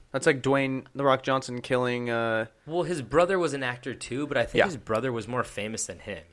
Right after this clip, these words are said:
Speaker 1: So the difference was
Speaker 2: He's like
Speaker 1: is
Speaker 2: an
Speaker 1: that
Speaker 2: Ashton Kutcher. <laughs>
Speaker 1: No, no, no. Okay, so the comparison I've heard is that, um, John Wilkes Booth was really good for his, uh,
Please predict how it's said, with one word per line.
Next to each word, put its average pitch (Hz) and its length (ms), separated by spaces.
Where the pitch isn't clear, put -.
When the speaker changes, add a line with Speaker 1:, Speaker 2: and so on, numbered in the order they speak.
Speaker 1:
So - 180
the 131 120
difference 147 500
was 117 280
Speaker 2:
He's - 120
like 127 120
Speaker 1:
is 143 60
Speaker 2:
an 131 60
Speaker 1:
that 120 100
Speaker 2:
Ashton 107 260
Kutcher. 80 520
<laughs> - 60
Speaker 1:
No, 147 240
no, 139 80
no. 123 140
Okay, 120 200
so 147 220
the 135 100
comparison 156 640
I've 117 240
heard 139 420
is 120 180
that, 110 360
um, 104 420
John 131 240
Wilkes 160 200
Booth 120 420
was 113 560
really 127 440
good 110 440
for 110 340
his, 101 640
uh, 104 400